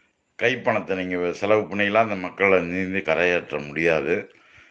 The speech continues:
சமத்துவ மக்கள் கட்சி ஒன்று இருந்தது என்று வரலாறு தன்னகத்தை பதிவு செய்து கொண்டிருக்கும். உங்களை நம்பி இருக்கிற நிர்வாகிகளுக்கு ஏதாவது ஒரு பொறுப்பு வாங்கி கொடுங்க. அப்பதான் அங்கே நீங்க பேசும் பொழுது,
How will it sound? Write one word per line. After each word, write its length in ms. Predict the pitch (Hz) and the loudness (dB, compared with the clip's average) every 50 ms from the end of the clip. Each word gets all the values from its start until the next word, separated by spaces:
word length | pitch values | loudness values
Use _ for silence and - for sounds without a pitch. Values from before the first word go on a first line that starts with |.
| _ _ | _ _
சமத்துவ 540 | _ - - 98 104 120 127 117 - 143 120 | _ -6 -4 0 2 2 2 2 0 -2 -2
மக்கள் 340 | 110 107 92 - 95 95 - | -2 -2 -2 0 -2 0 0
கட்சி 400 | 95 98 87 - - 143 160 165 | 0 -2 -2 -2 -2 -2 0 0
ஒன்று 380 | 131 110 110 110 98 101 101 | 0 0 -2 0 -2 -2 0
இருந்தது 520 | 101 120 135 156 156 143 143 143 143 151 143 | 2 2 2 0 0 0 -2 0 0 2 2
என்று 500 | 120 107 107 104 123 170 185 185 - - - - - - - _ _ | 0 0 0 -4 -4 -4 -4 -6 -10 -14 -20 -20 -20 -20 -20 _ _
வரலாறு 800 | - 71 92 101 113 120 117 110 98 95 92 87 82 78 - - | -2 0 2 4 4 6 6 4 4 2 0 0 -2 -4 -6 -2
தன்னகத்தை 500 | - 98 98 104 98 95 98 - 107 101 | -2 0 2 2 2 0 0 0 -2 -2
பதிவு 340 | - - 85 87 104 101 95 | 0 -2 -2 -2 -2 -2 -2
செய்து 320 | - - 85 82 78 82 | -4 -6 -6 -6 -6 -6
கொண்டிருக்கும். 720 | 78 80 80 78 80 73 - - 92 113 131 127 - - _ - - - - - - - _ | -6 -6 -6 -6 -6 -6 -8 -6 -6 -6 -6 -6 -10 -14 _ -20 -20 -20 -20 -20 -20 -18 _
உங்களை 340 | - 110 123 127 127 120 | -2 0 2 2 2 2
நம்பி 300 | 110 113 127 151 170 180 | 2 2 0 -2 0 -2
இருக்கிற 280 | 180 156 123 107 113 110 | -2 0 0 0 0 0
நிர்வாகிகளுக்கு 680 | 104 110 123 131 160 185 185 180 160 151 135 123 117 - | 0 -2 -2 0 2 4 4 4 4 2 0 -2 -4 -4
ஏதாவது 580 | - 127 107 101 101 101 107 110 110 110 101 90 | -2 -2 0 2 2 2 2 2 2 -2 -4 -6
ஒரு 200 | 90 85 85 - | -8 -10 -10 -8
பொறுப்பு 360 | - 95 110 120 - - 92 | -2 0 0 0 0 -2 0
வாங்கி 320 | 80 80 85 87 85 82 | 0 2 2 2 0 -4
கொடுங்க. 340 | 73 71 69 69 69 65 62 - _ _ _ _ _ _ _ _ _ _ - | -6 -8 -8 -8 -8 -10 -12 -16 _ _ _ _ _ _ _ _ _ _ -2
அப்பதான் 380 | - 90 98 110 127 156 147 117 | 0 4 4 4 6 4 4 2
அங்கே 380 | 107 113 127 139 143 160 165 | 0 -2 -6 -4 0 0 2
நீங்க 280 | 143 135 135 127 123 123 | 2 0 -4 -6 -6 -8
பேசும் 500 | 104 - 113 127 123 117 - 110 92 92 | -4 2 2 2 2 2 -2 -6 -6 -4
பொழுது, 560 | 92 92 92 82 82 95 110 - - - - | -2 -2 0 0 0 0 0 0 0 -4 -12